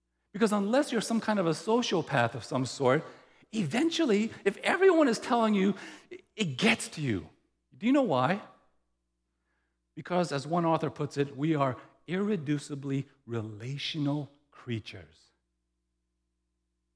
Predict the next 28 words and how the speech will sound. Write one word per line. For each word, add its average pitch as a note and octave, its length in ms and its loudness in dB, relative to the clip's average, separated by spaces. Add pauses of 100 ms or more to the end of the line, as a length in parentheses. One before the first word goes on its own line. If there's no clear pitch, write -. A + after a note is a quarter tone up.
(220)
We're F#3 120 0
relational. F#3 760 -4 (200)
We F#3+ 100 -6
can't C4+ 260 2
help A#3 380 -2
it. D3+ 180 -2 (380)
No A3 100 -2
matter A#3+ 200 4
how A#3+ 260 4
independent C4 640 2
we A#3 100 2
think A3 260 -4
we A3+ 120 0
are, C#3 320 2 (1120)
it D#3+ 80 -6
affects - 480 -6
us. G#2 180 -18 (1600)
I G3 160 10
decide F3+ 460 6
who E3+ 160 4
I D#3+ 60 6
am. D#3+ 340 4
It's D#3 160 0
my G#3 320 8
desire. E3 420 4
It's D#3 280 0
my G3 360 6
way. E3+ 300 4